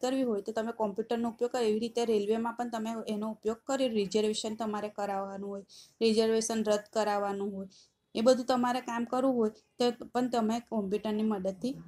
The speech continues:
કરી શકો છો. અન્ય ઉપયોગો, અન્ય ઉપયોગોમાં શું આવશે? શિક્ષણ, મકાનની રૂપરેખા તૈયાર કરવા. મકાનની રૂપરેખા એટલે તમે મકાન બાંધતા પહેલાં જે નકશો તૈયાર કરો છો તે પણ તમે કોમ્પ્યુટર પર તમે બનાવી શકો છો.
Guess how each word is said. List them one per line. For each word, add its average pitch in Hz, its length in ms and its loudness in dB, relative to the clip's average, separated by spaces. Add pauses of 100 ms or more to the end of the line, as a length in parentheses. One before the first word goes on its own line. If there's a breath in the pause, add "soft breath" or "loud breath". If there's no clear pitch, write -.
(120)
કરી 214 180 4
શકો 170 300 -12
છો. - 160 -16 (100)
અન્ય 262 280 8
ઉપયોગો, 208 540 -2 (340 soft breath)
અન્ય 247 220 6
ઉપયોગોમાં 269 640 2
શું 277 180 2
આવશે? 247 180 -2
શિક્ષણ, 233 500 -2
મકાનની 220 580 0
રૂપરેખા 202 640 -4 (380 soft breath)
તૈયાર 214 320 4
કરવા. 208 300 0
મકાનની 220 440 -2
રૂપરેખા 254 480 0
એટલે 247 160 -6
તમે 247 240 0
મકાન 226 360 -2
બાંધતા 226 280 0
પહેલાં 220 300 -4
જે 240 100 -2
નકશો 214 320 -4
તૈયાર 220 360 -2
કરો 254 260 2
છો 220 140 -6 (300 soft breath)
તે 220 80 -2
પણ 254 180 0
તમે 254 220 0
કોમ્પ્યુટર 226 520 -2
પર 226 200 -6
તમે 220 300 -4 (240)
બનાવી 240 380 6
શકો 190 340 -6
છો. 180 260 -12